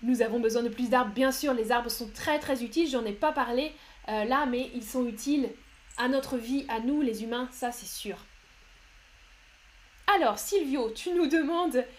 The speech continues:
la prononciation, prononciation d'un mot très difficile à dire. Un mot très difficile à dire, c'est caoutchouc. Pour moi, c'est pas difficile. <laughs> Caoutchouc.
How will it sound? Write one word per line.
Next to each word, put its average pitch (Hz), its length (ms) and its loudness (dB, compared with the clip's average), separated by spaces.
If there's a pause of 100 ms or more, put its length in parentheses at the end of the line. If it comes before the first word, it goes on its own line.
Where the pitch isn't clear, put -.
(140)
la 269 120 0
prononciation, 320 1200 -4 (460)
prononciation 247 1080 -4 (140)
d'un 269 220 2
mot 269 240 0
très - 340 -2
difficile 311 560 -2 (340)
à 254 220 2 (120)
dire. 175 280 -14 (720)
Un 302 120 2
mot 285 160 0
très 349 220 -6
difficile 269 600 -6
à 247 100 -2
dire, 269 300 -2
c'est 320 280 -6 (480)
caoutchouc. 359 720 4 (1300)
Pour 285 160 -6
moi, 269 200 2
c'est 311 80 -8
pas 247 120 -6
difficile. 247 500 -8 (340)
<laughs> - 760 -6
Caoutchouc. - 1900 0